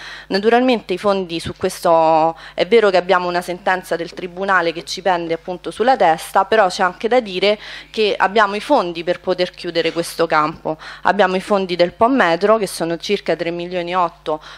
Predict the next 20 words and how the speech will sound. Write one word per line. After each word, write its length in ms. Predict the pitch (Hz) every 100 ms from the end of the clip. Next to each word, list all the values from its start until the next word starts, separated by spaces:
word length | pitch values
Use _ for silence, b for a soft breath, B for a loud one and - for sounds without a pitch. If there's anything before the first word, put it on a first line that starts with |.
| B
per 180 | 185 165
Barbuta 440 | 170 180 196 180
e 40 | 160
Monachina 880 | 160 202 226 180 170 196 226 - -
e 180 | 214 196
abbiamo 380 | 196 233 196
individuato 640 | 175 185 202 214 214 175 180
anche, 460 | 190 185 175 165 - 170
grazie 340 | 180 185 -
ad 80 | 165
un'esperta 640 | 165 175 - 202 180 -
che, 320 | 170 165 156 165 B B B _
che 120 | 190
lavora 260 | 175 196 180
in 100 | 175
Commissione 520 | 180 185 - 220 190
Europea, 460 | 175 180 226 190
esperta 480 | 165 - 196 190 -
anche 280 | 175 175 170
di 360 | 160 165 160